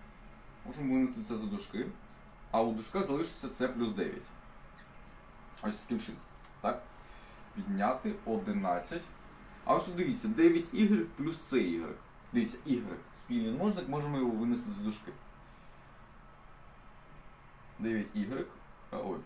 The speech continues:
ні, ні. Винести, винести. А, ігрек. А у дужках залишається в нас дев'ять плюс це. Так? Так, ну тепер дивіться. Це плюс дев'ять і дев'ять плюс це — це одне і те саме. Тому що простий закон додавання.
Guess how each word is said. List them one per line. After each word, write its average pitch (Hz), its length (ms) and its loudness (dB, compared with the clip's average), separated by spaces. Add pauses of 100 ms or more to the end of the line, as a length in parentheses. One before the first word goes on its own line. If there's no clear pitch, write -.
(300)
ні, 90 100 -6
ні. 80 220 -8 (400)
Винести, 87 340 -6
винести. - 360 -10 (920)
А, 95 300 -2
ігрек. 151 340 0 (200)
А 113 160 4
у 113 100 4
дужках 110 320 2
залишається 131 640 0
в 127 60 0
нас 127 240 -2 (140)
дев'ять 120 380 6 (560)
плюс 104 280 0
це. - 340 0 (560)
Так? - 240 4 (920)
Так, - 200 -8
ну 139 120 2
тепер 151 320 2
дивіться. - 340 -4 (420)
Це 190 140 4
плюс 170 240 0
дев'ять 247 360 2
і 143 40 -4
дев'ять 139 240 0
плюс - 180 -6
це — 104 200 -2
це 226 180 4
одне 143 240 4
і 131 40 -2
те 123 120 0
саме. - 300 4 (340)
Тому 151 160 0
що - 160 -6
простий 117 360 2
закон 107 260 2
додавання. 87 360 0